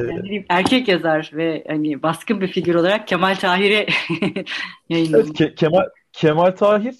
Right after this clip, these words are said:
Speaker 2: tabii ki, e, çok çok çok uzun yıllardır, e, İtaki'nin kataloğunda olan bir yazar. Yanlış hatırlamıyorsam iki bin altıdan beri İtaki Yayınları, e, Kemal Tahir'in yayıncısı. Haliyle, e, onda da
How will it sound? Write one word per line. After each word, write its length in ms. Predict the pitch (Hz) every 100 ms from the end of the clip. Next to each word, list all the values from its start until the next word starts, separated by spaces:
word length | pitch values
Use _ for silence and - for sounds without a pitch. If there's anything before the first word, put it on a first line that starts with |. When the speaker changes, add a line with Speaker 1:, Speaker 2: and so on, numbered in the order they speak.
| _
Speaker 2:
tabii 300 | - 185 190
ki, 300 | - 208 196 -
e, 80 | 131 127 131 127 131 131 - -
çok 260 | - 208 208
çok 180 | 165 -
çok 200 | 143 131
uzun 180 | 117 117
yıllardır, 680 | 110 110 107 101 101 - -
e, 360 | 110 104 101 104
İtaki'nin 420 | 117 123 117 113
kataloğunda 560 | 113 120 120 110 107 104
olan 320 | 104 104 101 -
bir 100 | 110
yazar. 560 | 113 120 175 180 - -
Yanlış 280 | 127 123 127
hatırlamıyorsam 520 | 117 127 123 117 117
iki 180 | - 123
bin 60 |
altıdan 440 | 123 120 127 127 117
beri 200 | 110 117
İtaki 440 | - - 113 113
Yayınları, 680 | 110 107 107 110 113 107 101
e, 40 |
Kemal 280 | - 120 120
Tahir'in 400 | - 139 139 156
yayıncısı. 500 | 151 143 143 208 226 _ - _
Haliyle, 680 | 139 151 170 180 175 185 185 -
e, 400 | 120 120 120 117 107 -
onda 380 | 151 175 196 185
da 240 | 202